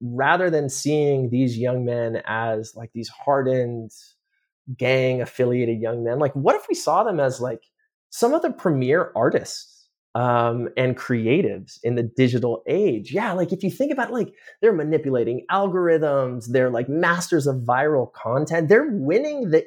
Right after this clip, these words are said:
internet with, like, no resources, with, like, no economic resources. These guys are winning the internet. Um, and it just makes me realize that, like, you know what, we could,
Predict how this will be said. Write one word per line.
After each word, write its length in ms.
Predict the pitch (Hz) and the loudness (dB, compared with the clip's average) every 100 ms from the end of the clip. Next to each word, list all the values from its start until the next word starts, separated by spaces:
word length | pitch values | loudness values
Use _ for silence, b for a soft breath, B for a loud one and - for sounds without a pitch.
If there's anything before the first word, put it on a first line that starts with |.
| - | -2
internet 380 | 180 240 247 285 | 0 0 -2 -2
with, 120 | 190 - | -4 0
like, 220 | 160 - _ _ _ _ - | -2 -2 _ _ _ _ -2
no 460 | 139 156 254 294 | 0 6 6 4
resources, 720 | 240 311 - 131 101 - 107 | 0 -2 0 -2 -2 -6 -2
with, 200 | 151 196 165 | 0 0 0
like, 180 | 180 175 | -2 -2
no 480 | 175 175 196 247 254 | -2 0 2 2 0
economic 500 | 208 208 180 165 151 | 0 -2 -2 0 -2
resources. 560 | 135 156 127 127 120 120 | 0 0 0 -2 -6 -2
These 240 | 143 180 | 0 0
guys 260 | - 135 143 | 0 0 0
are 200 | 135 127 | 2 2
winning 540 | 120 127 143 139 131 | 0 0 0 0 -2
the 180 | 117 - | -4 -4
internet. 460 | 139 185 104 - _ _ _ _ - | -6 -6 -14 -20 _ _ _ _ -6
Um, 560 | 139 139 131 127 123 127 _ _ 170 | -2 0 0 -4 -8 -16 _ _ -2
and 80 | |
it 80 | 196 | 0
just 160 | 226 220 | 0 0
makes 180 | 220 208 | 0 0
me 60 | |
realize 300 | 214 226 202 | -2 0 -2
that, 100 | - | 0
like, 160 | 170 - _ - | -2 -4 _ -2
you 140 | 214 | 0
know 120 | 269 | 0
what, 200 | 294 269 | -2 -2
we 220 | 156 277 | 0 -2
could, 240 | - 453 | -2 -4